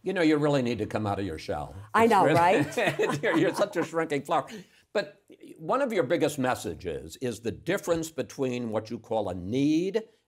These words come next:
Speaker 1: and what you call a want.
Speaker 2: Yes.
Speaker 1: But that's not, I mean, the Gucci bag, I get it,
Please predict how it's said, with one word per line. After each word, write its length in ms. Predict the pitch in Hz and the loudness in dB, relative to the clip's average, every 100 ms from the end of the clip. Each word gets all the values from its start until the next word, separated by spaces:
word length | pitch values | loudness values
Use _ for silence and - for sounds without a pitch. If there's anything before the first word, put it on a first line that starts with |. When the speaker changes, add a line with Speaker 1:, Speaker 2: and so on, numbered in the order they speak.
| - | -8
Speaker 1:
and 100 | 113 | -4
what 220 | 135 147 | -4 -4
you 40 | |
call 440 | 139 - 120 120 - | -6 -2 0 0 -2
a 80 | 98 | -6
want. 600 | 87 110 131 71 78 - | -2 0 0 -2 -8 -14
Speaker 2:
Yes. 260 | 151 170 156 | -12 -6 -2
Speaker 1:
But 180 | - - - - - _ | -2 -4 -16 -20 -20 _
that's 260 | - 254 - | -6 -6 -6
not, 260 | 247 240 - | -4 -4 -4
I 60 | 175 | -2
mean, 400 | 160 131 - - | 0 -2 -6 -8
the 80 | 127 | -4
Gucci 420 | 180 208 170 160 | 0 0 -2 0
bag, 340 | 143 139 139 127 | 0 0 0 0
I 100 | 123 | 0
get 260 | 107 110 | 0 0
it, 200 | 87 92 | 0 -6